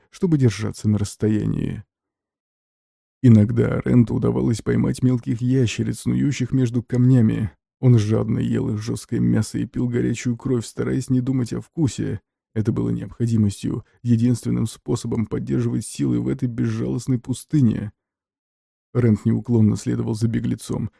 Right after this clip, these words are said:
Его решимость не угасала, несмотря на изнуряющую жару и усталость. Он изучал следы на песке,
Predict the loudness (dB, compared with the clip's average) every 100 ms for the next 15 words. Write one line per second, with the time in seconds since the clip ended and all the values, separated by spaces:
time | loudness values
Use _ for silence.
0 | -4 0 2 2 2 2 2 2 0 0
1 | -6 -2 0 2 0 -2 -4 -2 2 2
2 | 4 2 2 0 0 2 4 2 0 -2
3 | -2 -2 -8 -2 0 0 -6 -12 _ _
4 | _ 0 4 6 4 -2 -8 -2 -2 0
5 | -2 -4 -10 -8 -6